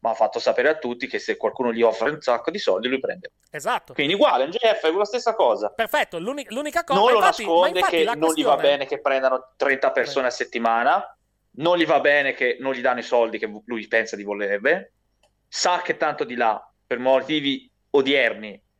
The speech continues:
Speaker 1: uno come lui lo prendono domani con un assegno in bianco, però ovviamente Tony Khan dice: "No, Ciccio, il contratto è questo, tu sei un asset",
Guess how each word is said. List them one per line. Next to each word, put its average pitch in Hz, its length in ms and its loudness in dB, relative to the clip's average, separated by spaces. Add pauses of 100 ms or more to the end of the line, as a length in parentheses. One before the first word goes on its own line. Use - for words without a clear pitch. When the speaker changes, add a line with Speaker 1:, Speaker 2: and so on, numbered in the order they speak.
(460)
Speaker 1:
uno 180 200 4
come 143 200 0
lui 156 100 4
lo 123 100 4
prendono 120 460 2
domani 131 560 0
con 123 160 -4
un 123 80 0
assegno 123 340 -6
in 117 60 -4
bianco, 107 680 0 (500)
però 123 160 4
ovviamente 131 320 0
Tony 123 200 0
Khan 120 140 -2
dice: 117 180 -2
"No, 113 160 0
Ciccio, - 460 -6
il 107 60 -14
contratto 110 380 0
è 113 60 0
questo, 139 840 0 (200)
tu 113 160 -12
sei 110 180 -2
un 101 60 -4
asset", 131 720 -2